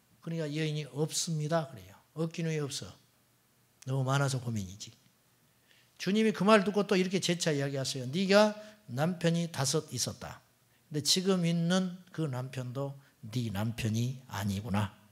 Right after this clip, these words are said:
그러니까 이 여인이 팍 주저앉아 버리는 거예요. 깨지는 거예요, 자아가. 주님 앞에 이게 토설되고 깨져버리는, 들켜버리는 거야.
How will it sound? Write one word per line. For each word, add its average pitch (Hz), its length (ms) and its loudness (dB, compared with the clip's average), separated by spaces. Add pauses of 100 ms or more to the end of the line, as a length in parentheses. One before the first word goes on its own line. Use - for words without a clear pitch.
(680)
그러니까 120 240 -8
이 127 100 -6
여인이 120 180 -8 (140)
팍 180 260 -4
주저앉아 131 380 -8
버리는 127 240 -20
거예요. - 180 -20 (960)
깨지는 190 360 -6
거예요, 151 160 -8
자아가. 110 580 -10 (2250)
주님 214 400 0
앞에 147 320 -4
이게 139 340 -8 (320)
토설되고 175 720 -4
깨져버리는, 202 720 -2
들켜버리는 135 600 -6
거야. 120 140 -18